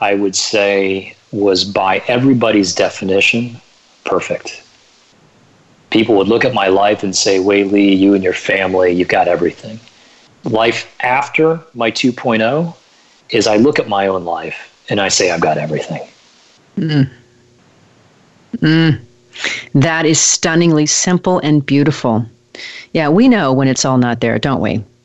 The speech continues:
Speaker 1: Yes, we do. That
Speaker 2: So
Speaker 1: is, that's what's on Instagram.
Speaker 2: <laughs> Oh, that's so great. I didn't even know that. That's so great. Um, well, closing the show here, um, we'll, we'll, we'll tell our listeners how to find you, but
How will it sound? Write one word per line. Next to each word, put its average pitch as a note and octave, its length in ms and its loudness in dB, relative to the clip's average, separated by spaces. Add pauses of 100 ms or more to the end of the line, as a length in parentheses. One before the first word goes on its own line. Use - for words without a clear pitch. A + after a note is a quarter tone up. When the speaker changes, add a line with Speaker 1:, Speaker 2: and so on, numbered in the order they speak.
Speaker 1:
Yes, G#2+ 420 0
we G#2 120 4
do. F2 320 0 (840)
That G#2+ 200 0
Speaker 2:
So F3+ 300 2
Speaker 1:
is, C3+ 80 -10
that's A#2+ 280 0
what's C3 180 0
on B2+ 200 -2
Instagram. F2+ 640 -6 (540)
Speaker 2:
<laughs> G3+ 100 2 (640)
Oh, D3+ 160 0
that's C3+ 240 0
so C#3+ 200 0
great. C3 480 0 (100)
I - 40 -20
didn't F3 180 2
even F#3+ 140 6
know G3 140 2
that. D#3 120 2
That's D3+ 180 -2
so E3 120 2
great. D#3 300 0 (580)
Um, G3+ 340 0 (140)
well, A#3 300 2 (120)
closing C#4+ 440 4
the A#3 100 6
show F3+ 300 2
here, C#3 560 2
um, C#3+ 280 0
we'll, D3+ 260 2
we'll, D#3+ 240 2
we'll E3 180 4
tell F3+ 160 0
our E3 80 2
listeners D3+ 280 2
how D3+ 80 0
to C#3 80 0
find D3 320 2
you, C3 200 4
but D3 320 -2